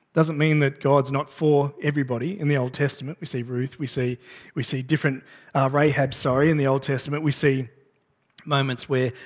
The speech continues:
there, there's a guy called Uriah, the Hittite, the Hittites, which was supposed to be cast out or told to leave, but when the Hittites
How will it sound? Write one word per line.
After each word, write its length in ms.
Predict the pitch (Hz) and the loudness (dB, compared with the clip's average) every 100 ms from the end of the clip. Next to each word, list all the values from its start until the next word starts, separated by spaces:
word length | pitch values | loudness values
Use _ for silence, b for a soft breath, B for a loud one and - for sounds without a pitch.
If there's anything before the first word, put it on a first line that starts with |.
| B | B
there, 240 | 294 147 170 | 0 0 2
there's 240 | 147 135 | -2 -2
a 60 | 135 | -2
guy 220 | 147 143 | 0 0
called 220 | - 139 | -2 -4
Uriah, 540 | 131 123 131 160 190 | -4 0 2 4 2
the 80 | 147 | 0
Hittite, 640 | 120 - 190 175 170 220 - | -4 -6 -2 2 2 0 -6
the 80 | |
Hittites, 520 | - 196 202 220 - - | -4 -2 0 -2 -4 -12
which 160 | 180 | -12
was 120 | 156 | -10
supposed 340 | - - 175 175 | -10 -2 -2 -2
to 60 | |
be 100 | 147 | -6
cast 400 | 135 165 156 - | -2 0 0 -2
out 300 | 160 170 175 - B B - | -2 0 -2 -6 B B -18
or 100 | 127 | -10
told 300 | - 170 165 | -2 -2 2
to 60 | |
leave, 360 | 160 175 190 156 | 4 6 6 2
but 140 | 143 | -2
when 140 | 143 139 | 0 -2
the 60 | |
Hittites 540 | 131 185 165 143 - | 0 0 2 0 -4